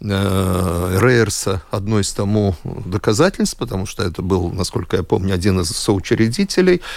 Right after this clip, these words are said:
э, партии «Новое время», Яунais Лайкс, да. Поэтому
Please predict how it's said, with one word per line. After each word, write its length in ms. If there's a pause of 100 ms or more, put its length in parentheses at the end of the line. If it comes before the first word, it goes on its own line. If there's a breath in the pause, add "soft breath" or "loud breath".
(160 loud breath)
э, 580
партии 420
«Новое 360
время», 320
Яунais 440
Лайкс, 360
да. 180 (360 loud breath)
Поэтому 480